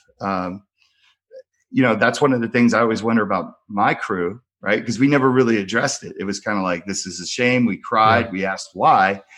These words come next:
Speaker 1: But, you know, looking back at the time, I w-, I now wish I would have brought counselors in. I know that sounds crazy, but maybe we could have done it as a group, you know?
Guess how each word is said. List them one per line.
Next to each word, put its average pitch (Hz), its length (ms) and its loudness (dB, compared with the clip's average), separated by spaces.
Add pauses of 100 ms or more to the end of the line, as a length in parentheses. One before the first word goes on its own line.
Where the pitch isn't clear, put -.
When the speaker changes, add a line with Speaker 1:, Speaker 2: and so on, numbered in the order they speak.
(280)
Speaker 1:
But, 113 280 2 (100)
you 117 100 -4
know, 101 260 0 (220)
looking 127 340 0
back 107 400 0
at - 120 -8
the - 60 -12
time, 117 460 -4
I 117 40 0
w-, 131 200 0 (340)
I 127 160 2
now 131 280 4
wish 117 360 0
I 104 80 2
would 107 180 0
have 95 180 -4 (180)
brought 101 340 -2 (160)
counselors 92 520 -6
in. 82 260 -12 (260)
I 113 80 2
know 127 120 6
that 117 120 2
sounds 107 200 0
crazy, 95 480 0 (440)
but 104 100 -4
maybe 123 200 4
we 120 80 2
could 120 120 0
have 107 100 0
done 117 140 2
it 107 100 0
as 98 140 -2
a 92 60 -6
group, 113 360 2 (220)
you 107 120 -2
know? 90 360 0